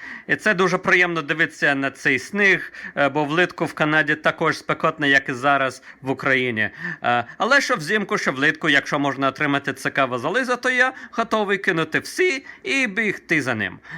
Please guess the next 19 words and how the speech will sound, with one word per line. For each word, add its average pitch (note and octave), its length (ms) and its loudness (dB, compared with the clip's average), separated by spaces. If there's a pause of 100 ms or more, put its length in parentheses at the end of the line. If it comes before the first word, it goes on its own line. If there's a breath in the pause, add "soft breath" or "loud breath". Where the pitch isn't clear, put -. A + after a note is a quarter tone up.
(120 loud breath)
Е, D3+ 120 2
цього B3 260 0
разу B3 320 0
мене G3+ 400 0
вдалося E3+ 540 0
отримати D3 440 0
комп'ютер, A3 520 -2
про A3+ 200 2
який G#3 340 2
було E3+ 260 0
відомо A3 460 -2 (220 loud breath)
тільки F3+ 320 0
те, A#3 200 0
що A3 180 -4
в F3 60 -8
ньому F#3 280 0
два D#3 260 2
гіга C#3 340 0
пам'яті. G#2 600 -4